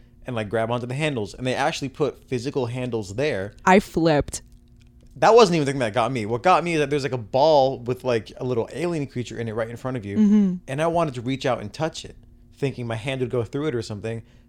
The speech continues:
Speaker 1: But when I put my hand on this glass ball with the
Speaker 2: There was
Speaker 1: creature in
Speaker 2: something
Speaker 1: it,
Speaker 2: there?
Speaker 1: yeah, there's actually, like, a thing there for you to touch. And I was knocking on it
Speaker 2: <laughs>
Speaker 1: and just, like, you know, th-, it, it really brought out the immersion.
Speaker 2: It
Speaker 1: It was,
Speaker 2: was
Speaker 1: it was a great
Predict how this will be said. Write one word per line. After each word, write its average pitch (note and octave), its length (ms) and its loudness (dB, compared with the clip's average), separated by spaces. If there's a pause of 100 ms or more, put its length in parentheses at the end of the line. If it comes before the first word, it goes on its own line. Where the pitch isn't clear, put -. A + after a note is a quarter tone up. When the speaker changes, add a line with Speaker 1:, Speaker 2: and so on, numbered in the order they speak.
Speaker 1:
But C#3+ 80 2
when D3 100 2
I D3 40 -4
put E3+ 100 -8
my D3 140 -2
hand E3+ 340 0
on C#3+ 80 0
this A#2 140 -4
glass B2 380 -2
ball B2 320 2
with G#2+ 100 -2
the A2 80 -4
Speaker 2:
There G3 80 4
was F#3 180 6
Speaker 1:
creature F3 160 6
in - 60 2
Speaker 2:
something F#3 180 6
Speaker 1:
it, - 20 4
Speaker 2:
there? D3+ 320 -2
Speaker 1:
yeah, A#3+ 280 2
there's B2+ 180 -2
actually, D#3+ 440 -2
like, B2+ 120 0
a C3+ 80 -6
thing C#3+ 320 0
there C#3+ 160 2
for D#3 100 -8
you A#2+ 60 -4
to G#2+ 80 -4
touch. - 340 -4
And B2 80 -4
I B2 40 -2
was A2+ 100 -4
knocking A#2+ 420 -2
on G2+ 180 -4
it A2+ 120 -6 (200)
Speaker 2:
<laughs> - 180 -10
Speaker 1:
and C3+ 120 -2
just, B2+ 160 -4
like, B2 240 0
you C#3+ 80 -6
know, A2+ 180 -4 (200)
th-, - 120 -16 (380)
it, E3 160 -8 (160)
it E3 200 -6 (380)
really D3 240 2
brought A2+ 240 2
out G2+ 100 0
the G2 100 -6
immersion. F#2 600 -12
Speaker 2:
It A3 60 2
Speaker 1:
It - 20 8
was, D#4+ 120 6
Speaker 2:
was - 80 -2
Speaker 1:
it - 20 -2
was A#2+ 120 -2
a - 40 0
great F#3+ 80 0